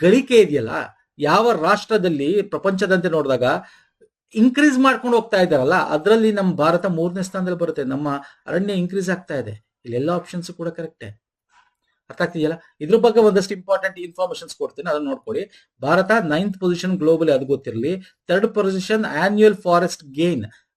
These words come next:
Annually ಅಂದ್ರೆ ಏರಿಯಾ ವೈಸ್ ನಾವು ಕಾಡನ್ನ, ಅರಣ್ಯಗಳನ್ನ ಬೆಳೆಸ್ತಾ ಇರೋದ್ರ ಪ್ರತಿ ವರ್ಷದಲ್ಲಿ ನಾವು ಮೂರನೇ ಸ್ಥಾನದಲ್ಲಿ ಬರ್ತೀವಿ. ಪ್ರತಿ ವರ್ಷ ಇನ್ಕ್ರೀಸ್ ಆಗ್ತಾ ಇದೆ, ಮೂರನೇ ರ್ಯಾಂಕ್ ಬರ್ತೀವಿ. ಓವರ್ ಆಲ್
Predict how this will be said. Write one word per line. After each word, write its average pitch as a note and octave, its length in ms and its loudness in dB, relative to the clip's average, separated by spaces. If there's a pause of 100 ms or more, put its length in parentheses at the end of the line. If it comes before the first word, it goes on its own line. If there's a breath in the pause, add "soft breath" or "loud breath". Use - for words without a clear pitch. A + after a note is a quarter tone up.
(100)
Annually G3+ 600 4 (280 soft breath)
ಅಂದ್ರೆ F3 220 4 (220)
ಏರಿಯಾ G#3 320 8
ವೈಸ್ G3 200 4 (320)
ನಾವು F3 180 -2
ಕಾಡನ್ನ, F#3 420 2 (100)
ಅರಣ್ಯಗಳನ್ನ F#3 580 0
ಬೆಳೆಸ್ತಾ E3 260 0
ಇರೋದ್ರ F3 220 -2
ಪ್ರತಿ F3+ 260 -4
ವರ್ಷದಲ್ಲಿ F3 440 0
ನಾವು G3 220 -4
ಮೂರನೇ E3+ 220 -4
ಸ್ಥಾನದಲ್ಲಿ C#3+ 320 -6
ಬರ್ತೀವಿ. A#2 260 -10
ಪ್ರತಿ F3+ 140 -8
ವರ್ಷ F#3 200 -6 (360 loud breath)
ಇನ್ಕ್ರೀಸ್ F#3 320 0
ಆಗ್ತಾ D3 220 2
ಇದೆ, D3+ 100 2 (120)
ಮೂರನೇ F#3+ 260 2
ರ್ಯಾಂಕ್ D#3 160 2
ಬರ್ತೀವಿ. C#3+ 320 -6 (320 soft breath)
ಓವರ್ E3+ 320 6
ಆಲ್ C4+ 180 4